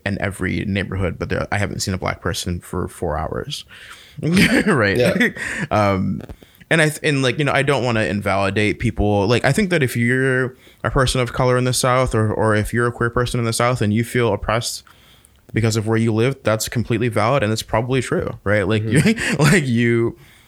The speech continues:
Speaker 1: you know, like, and if you wanna leave, like, you should feel empowered to leave. Um,
Speaker 2: Yeah.
Speaker 1: but I think that, like, you know, I, what I've,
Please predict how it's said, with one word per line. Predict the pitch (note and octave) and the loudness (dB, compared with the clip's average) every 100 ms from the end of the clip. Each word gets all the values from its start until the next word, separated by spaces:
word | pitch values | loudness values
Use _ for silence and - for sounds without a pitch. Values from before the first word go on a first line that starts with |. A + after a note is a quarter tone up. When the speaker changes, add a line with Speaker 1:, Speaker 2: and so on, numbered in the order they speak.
| - | -8
Speaker 1:
you | A#2+ | 0
know, | A#2 A2 | 2 2
like, | G#2 G2+ G2 - | 2 2 0 -2
and | A2 G#2+ | 0 0
if | G2+ | 0
you | A#2+ | 2
wanna | A#2+ A#2+ A2+ | 2 2 0
leave, | A2 C3 B2 G2 | 0 -2 -2 -2
like, | G#2 | -2
you | G#2+ | -2
should | - A2 | -2 -4
feel | - G#2+ G#2 | -2 0 0
empowered | G2 G#2 F#2 F2+ | -2 -2 -2 -2
to | G2 | -2
leave. | G2 G#2 C#2 - - | -2 -2 -4 -10 -6
Um, | G#2+ G#2 F#2+ F#2+ G#2 - _ _ _ - _ | 0 0 0 0 -2 -6 _ _ _ -20 _
Speaker 2:
Yeah. | G#2 G2 | -6 -2
Speaker 1:
but | G#2+ G2+ G2 - - - | 0 2 2 -2 -8 -4
I | G#2 | -4
think | - A2+ F#2+ | -2 -4 -4
that, | A2+ D#2+ G2 | -2 -2 -2
like, | G2+ F#2 A#2 - - _ - | -2 -2 -4 -10 -20 _ -4
you | D3 | 0
know, | G#2 E2+ - - | 0 0 -4 -2
I, | A2 - - - - - | -2 -2 -10 -20 -14 -2
what | B2+ | 2
I've, | C#3 D#3+ C#3 | 2 2 -2